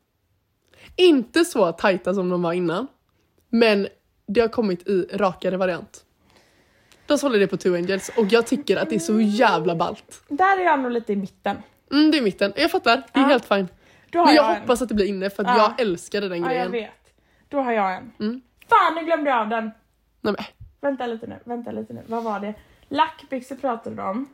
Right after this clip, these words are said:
Speaker 2: Vad pratade vi om? Jo! Något som jag älskar är inne. Att det här har kommit tillbaka är
Speaker 1: Okej.
Speaker 2: min gudsnöd. För att det här, alltså jag hade på mig det varje dag när jag var liten. Jag var helt obsessed. Och att det nu har kommit tillbaka, jag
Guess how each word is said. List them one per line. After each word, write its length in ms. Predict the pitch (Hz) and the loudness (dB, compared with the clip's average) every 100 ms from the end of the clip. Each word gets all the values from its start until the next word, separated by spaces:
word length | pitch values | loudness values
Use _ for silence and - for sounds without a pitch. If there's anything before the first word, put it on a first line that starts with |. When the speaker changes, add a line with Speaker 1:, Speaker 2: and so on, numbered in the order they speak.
| _ _ _ _ _ _ | _ _ _ _ _ _
Speaker 2:
Vad 120 | 269 | -8
pratade 320 | 311 294 269 233 | -6 -6 -6 -6
vi 60 | |
om? 120 | 226 - | -8 -10
Jo! 280 | - 349 349 - - _ _ | 0 2 2 0 -14 _ _
Något 260 | - 285 269 | 2 2 4
som 140 | 277 | 2
jag 100 | 254 247 | 0 2
älskar 400 | 311 233 202 233 | 0 0 -2 0
är 100 | 214 | 0
inne. 240 | 202 190 196 - _ _ _ _ _ _ _ _ _ _ _ _ _ _ _ _ _ | 0 -4 -8 -12 _ _ _ _ _ _ _ _ _ _ _ _ _ _ _ _ _
Att 560 | 311 330 - _ - _ _ _ | -2 -2 -8 _ -20 _ _ _
det 80 | |
här 140 | 285 277 | 0 2
har 60 | |
kommit 240 | 277 269 254 | 0 -4 -6
tillbaka 560 | 254 208 202 - 208 240 _ _ _ _ | 0 -2 -2 -4 -4 -4 _ _ _ _
är 260 | - 254 220 | -6 2 2
Speaker 1:
Okej. 180 | 226 226 | 0 -4
Speaker 2:
min 340 | 247 226 214 | 0 2 0
gudsnöd. 640 | 208 226 - - 214 185 202 | -2 -8 -8 -2 0 0 0
För 80 | |
att 100 | 240 | 0
det 80 | 254 | 2
här, 240 | 285 285 277 | 2 2 2
alltså 200 | 285 285 | -6 -4
jag 60 | 285 | -2
hade 140 | 285 | -2
på 120 | 285 | -2
mig 180 | 269 262 | -4 -4
det 60 | 247 | 0
varje 260 | 320 330 285 | 2 4 4
dag 140 | 269 240 | 0 0
när 60 | |
jag 80 | 220 | 0
var 80 | 220 | -2
liten. 220 | 226 233 | -4 -2
Jag 80 | 220 | -2
var 80 | 233 | -2
helt 280 | 240 220 | -6 -10
obsessed. 680 | 220 - - - 392 - - - | -14 -14 -16 -4 -4 -4 -18 -6
Och 60 | |
att 80 | 233 | -6
det 80 | 240 | -2
nu 80 | 226 | -4
har 80 | 220 | -2
kommit 180 | 214 | -4
tillbaka, 300 | 214 202 202 | -4 -4 -4
jag 100 | 190 | -6